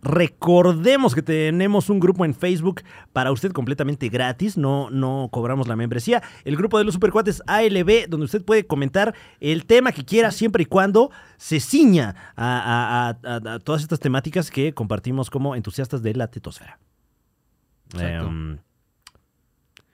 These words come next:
Speaker 1: ¿todavía
Speaker 2: Em,
Speaker 1: ponemos m-, memes y así o, o los
Speaker 2: mm,
Speaker 1: estoy poniendo en, en aprietos a, a
Speaker 2: hay,
Speaker 1: nuestro
Speaker 2: hay
Speaker 1: equipo de
Speaker 2: memes.
Speaker 1: postproductor?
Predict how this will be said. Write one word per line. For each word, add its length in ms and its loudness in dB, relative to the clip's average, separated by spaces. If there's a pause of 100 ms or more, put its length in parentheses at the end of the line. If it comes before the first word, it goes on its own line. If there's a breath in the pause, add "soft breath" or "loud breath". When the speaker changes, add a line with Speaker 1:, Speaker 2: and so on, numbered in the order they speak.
(340)
Speaker 1:
¿todavía 400 4
Speaker 2:
Em, 80 0
Speaker 1:
ponemos 340 2
m-, 80 0
memes 920 -4
y 80 -2
así 260 -6
o, 280 -8 (420)
o 100 -2
los 160 4
Speaker 2:
mm, 40 2
Speaker 1:
estoy 140 0
poniendo 300 2
en, 160 0
en 160 0
aprietos 440 -2
a, 100 -4
a 40 -6
Speaker 2:
hay, 40 -4 (160)
Speaker 1:
nuestro 140 -2
Speaker 2:
hay 80 0
Speaker 1:
equipo 140 4
de 160 6
Speaker 2:
memes. 220 -2
Speaker 1:
postproductor? 520 -4